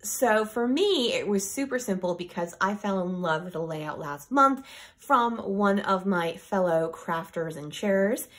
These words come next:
Scrapbook Quebec. Uh, did this really amazing graphic, uh, very nature-themed layout from Iceland,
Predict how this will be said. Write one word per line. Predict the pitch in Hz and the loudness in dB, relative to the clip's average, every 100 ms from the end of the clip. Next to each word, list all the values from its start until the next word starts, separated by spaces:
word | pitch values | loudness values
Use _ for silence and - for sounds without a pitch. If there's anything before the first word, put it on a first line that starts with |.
| - - - | -20 -20 -12
Scrapbook | - 262 240 269 262 | 0 2 4 2 0
Quebec. | 294 196 226 - - - - _ | 2 2 2 0 -16 -20 -20 _
Uh, | 196 170 190 | 6 6 4
did | 185 196 | 2 2
this | 202 196 | 2 -2
really | 214 240 320 320 311 311 - | -4 -4 -4 -2 -2 -4 -2
amazing | 226 214 214 202 208 202 208 202 202 208 | 2 4 6 6 6 4 2 0 -2 -4
graphic, | 180 175 165 190 185 190 - 190 185 - - - - - - _ - | -6 -6 0 2 2 0 2 2 2 -6 -20 -20 -20 -20 -20 _ -10
uh, | 160 - - - - - _ _ _ _ | -8 -8 -12 -18 -20 -20 _ _ _ _
very | 202 233 240 240 254 254 - | 4 6 8 6 4 0 4
nature-themed | 208 202 208 226 233 240 247 - 233 220 214 - 208 202 202 196 190 - 190 175 | 6 8 6 6 4 4 2 -2 0 0 -4 -2 2 4 4 4 2 -2 -8 0
layout | 214 214 202 196 185 190 - | 2 4 4 4 4 0 -4
from | - 180 165 156 156 - | -2 0 0 -2 -4 0
Iceland, | 233 240 - 240 233 220 226 214 | 0 0 -2 -4 -4 -4 -4 -6